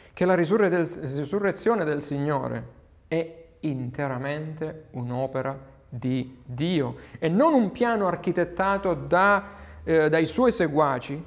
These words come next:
che tra l'altro erano nascosti per paura di essere arrestati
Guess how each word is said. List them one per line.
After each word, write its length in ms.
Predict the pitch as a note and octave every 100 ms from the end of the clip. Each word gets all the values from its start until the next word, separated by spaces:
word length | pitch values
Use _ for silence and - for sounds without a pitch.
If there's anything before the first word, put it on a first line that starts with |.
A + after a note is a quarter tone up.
| - - - -
che 100 | F#3
tra 140 | G#3
l'altro 340 | G3+ A3+ G#3 F#3
erano 260 | G3+ F#3
nascosti 640 | E3+ E3+ E3 - G#3+ G#3+ E3
per 200 | F3 F3
paura 840 | F3 F3+ A3 G3 D#3+ D3 - - -
di 200 | D#3 G3
essere 300 | G3+ F#3 F3
arrestati 840 | D#3 E3 - - G#3+ A3 G#3 G#3